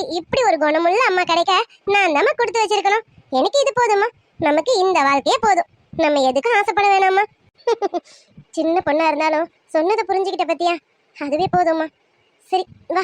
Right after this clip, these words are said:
நீ ரொம்ப நேரம் பசி தாங்கிக்க மாட்ட, அம்மா சாப்பாடு போடுறேன், வந்து சாப்பிடு வா. ம், ஆமாம்மா, வா வா, சாப்பிட்டுட்டே கொஞ்ச நேரம் தூங்கி எழுந்திரிச்சிட்டு மறுபடியும் வேலைக்கு ஓடணுமா.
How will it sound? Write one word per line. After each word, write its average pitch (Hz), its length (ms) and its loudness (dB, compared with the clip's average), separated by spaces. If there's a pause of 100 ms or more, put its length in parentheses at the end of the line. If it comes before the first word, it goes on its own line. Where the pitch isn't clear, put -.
(360)
நீ 339 120 0 (160)
ரொம்ப 294 160 -2
நேரம் 339 200 0
பசி 349 140 -2
தாங்கிக்க 311 340 0
மாட்ட, 277 200 0 (400)
அம்மா 330 180 -2
சாப்பாடு 302 260 -2
போடுறேன், 240 240 -4 (120)
வந்து 330 200 0
சாப்பிடு 285 300 -2
வா. 285 60 -8 (300)
ம், 415 140 -10 (200)
ஆமாம்மா, 392 300 0 (260)
வா 415 140 0
வா, 440 60 0 (300)
சாப்பிட்டுட்டே 339 400 -4
கொஞ்ச 359 140 0
நேரம் 381 220 0
தூங்கி 392 260 -2
எழுந்திரிச்சிட்டு 403 420 -2 (240)
மறுபடியும் 339 420 0
வேலைக்கு 381 300 0
ஓடணுமா. 370 340 2